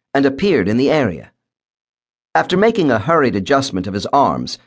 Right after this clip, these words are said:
and disordered dress, he joined his companion, who had already begun his disposition for a halt. "Do you know this spot?" demanded the one called Deerslayer. "Or do you shout at the sight of the sun?"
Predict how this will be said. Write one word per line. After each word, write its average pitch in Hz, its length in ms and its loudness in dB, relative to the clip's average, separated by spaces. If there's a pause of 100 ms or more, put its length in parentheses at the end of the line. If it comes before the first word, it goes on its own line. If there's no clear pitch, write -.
(140)
and 123 160 0
disordered 131 580 0
dress, 110 520 -2 (380)
he 147 100 0
joined 175 340 2
his 147 180 -2
companion, 120 680 -2 (440)
who 147 100 2
had 143 120 2
already 139 440 4
begun 117 420 0
his 95 220 -2
disposition 107 680 -4
for 92 200 -4
a 92 80 0
halt. 113 460 -2 (880)
"Do 135 100 0
you 135 160 4
know 117 240 0
this 165 180 -4
spot?" 202 640 -2 (480)
demanded 127 380 2
the 113 100 0
one 104 200 0
called 95 320 -2
Deerslayer. 87 720 -10 (600)
"Or 143 100 2
do 139 120 0
you 139 140 2
shout 139 360 0
at 117 100 -2
the 117 100 -2
sight 120 280 0
of 113 120 -8
the 107 80 -8
sun?" 110 480 -4